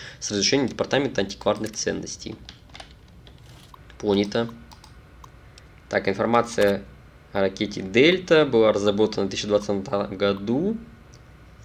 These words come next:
Так. Мгм. Ну, понятно. Это, короче, аль-, а-, альтернативная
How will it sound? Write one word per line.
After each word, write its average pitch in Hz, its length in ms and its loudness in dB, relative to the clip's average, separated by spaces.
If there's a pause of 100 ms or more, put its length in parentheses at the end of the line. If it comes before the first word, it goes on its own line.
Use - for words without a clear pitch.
(540)
Так. 98 520 4 (1500)
Мгм. 107 800 -4 (2000)
Ну, 135 140 -6
понятно. 123 480 2 (800)
Это, - 80 -14
короче, - 360 0
аль-, 117 180 2
а-, - 160 -2
альтернативная 117 920 4